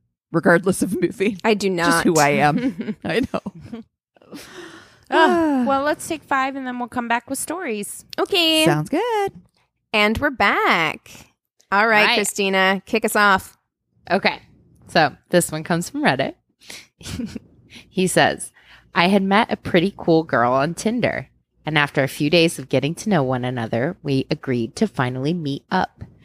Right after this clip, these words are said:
Speaker 3: I head over to hers, and she was fun to talk to, beautiful, the whole nine yards. We ended up going to a Sonic, the fast food place,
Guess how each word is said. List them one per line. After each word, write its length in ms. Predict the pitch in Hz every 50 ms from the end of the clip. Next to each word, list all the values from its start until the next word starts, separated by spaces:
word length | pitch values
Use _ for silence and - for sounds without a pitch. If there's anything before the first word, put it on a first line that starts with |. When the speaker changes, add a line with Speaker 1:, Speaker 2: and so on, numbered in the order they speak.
| - - - - - -
Speaker 3:
I 60 | 151
head 260 | 131 147 156 147 147
over 200 | 147 151 - 214
to 120 | 214 262
hers, 460 | 226 - 190 160 143 139 143 147 - -
and 100 | - 147
she 160 | - - - 139
was 200 | 127 - - -
fun 260 | - 143 139 147 170
to 100 | 196 208
talk 360 | - - 170 139 139 - _
to, 340 | - 151 139 135 135 135 - - _ _
beautiful, 760 | 151 135 131 139 139 143 - - 143 139 135 131 131 - _ _
the 120 | - 123 123
whole 360 | 113 - - - 127 127 135
nine 300 | 135 131 131 139 143 143
yards. 560 | 139 127 120 - - - 139 - - - - - - - - - - - _ _ _
We 160 | 123 135 135
ended 240 | 135 139 170 190 240
up 220 | 262 - - _
going 300 | - 160 147 147 160 175
to 120 | - - 220
a 80 | 277
Sonic, 640 | - - - 156 127 123 123 131 196 226 - - _ _ _ _ _ _
the 80 | 156
fast 380 | 143 - 156 139 143 143 - -
food 240 | 156 143 127 123 -
place, 400 | - 127 120 127 190 - -